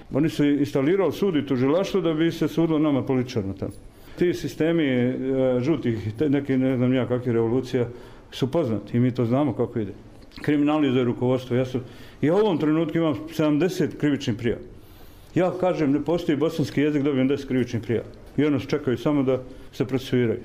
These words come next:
Ako hoćete da je neko što ima prefiks bosanski, ako hoćete Srbe unutra, u Bosni, i ako hoćete Republiku Srpsku unutra, onda se moramo dogovoriti šta je to bosanski.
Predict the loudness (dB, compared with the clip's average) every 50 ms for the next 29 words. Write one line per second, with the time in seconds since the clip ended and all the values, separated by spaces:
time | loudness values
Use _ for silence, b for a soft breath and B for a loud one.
0 | -10 -6 -4 -4 -2 -2 -2 0 0 0 0 0 0 -2 0 0 2 2 2 0
1 | 0 -2 -4 -2 0 2 2 2 0 0 -2 -2 -2 -2 -2 -2 -2 0 0 -2
2 | -2 -2 -6 -10 -10 -8 -4 -2 -2 -2 -2 -2 -2 -2 -2 -2 -2 -4 -2 0
3 | 0 -2 0 0 0 2 2 2 0 0 -2 -8 -14 B B B B B B B
4 | B -2 0 0 0 -2 -2 -4 -6 -2 0 0 0 0 0 -2 -2 0 0 -2
5 | 0 0 0 0 0 0 0 -2 -2 -2 0 0 0 0 0 0 0 0 0 0
6 | 2 2 2 2 2 2 2 2 2 2 2 2 2 0 -2 -6 -6 0 0 2
7 | 2 2 0 0 0 0 -2 -2 -4 -6 -6 -8